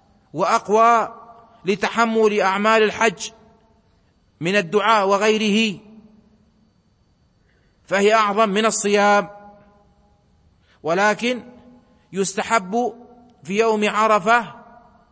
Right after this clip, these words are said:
الدعاء لغير الحاج كما يستحب للحاج. يعني في يوم عرفة يستحب الدعاء لسائر المسلمين،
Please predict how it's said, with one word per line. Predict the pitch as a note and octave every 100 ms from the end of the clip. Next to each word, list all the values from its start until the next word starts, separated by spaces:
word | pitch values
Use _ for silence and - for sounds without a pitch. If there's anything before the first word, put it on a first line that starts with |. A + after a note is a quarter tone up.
| _ _ _
الدعاء | F3+ E3 G3 F3+ A#3 B3 B3 - - - - _ _ _ _ _ _ _ _ _ _ _ _ _ _ _ _ _ _ _ _ _
لغير | E3+ G3 A3+ A3+ G#3
الحاج | F#3 G#3+ G#3
كما | D#3 G3 G3+
يستحب | G#3+ F#3+ G3+ - G#3 G#3+
للحاج. | A#3 G3 F#3 - - - _ _ _ _ _ _ _ _ _ _ _ _ _ _ _ _ _ _ _ _ _ _
يعني | B2+ D#3
في | D#3+
يوم | G#3 G3+
عرفة | F3+ G3 F#3 D#3+ G#3 - - - _ _ _ -
يستحب | F#3 - F#3+ - G3+ D#3+ A3 B3 - - _ _ _
الدعاء | E3 D3 F3 E3 G#3+ B3 -
لسائر | F3+ F3+ G#3+ F#3+ G#3
المسلمين، | G#3 G3+ - F#3+ F#3+ F#3+ F#3+ F#3 - -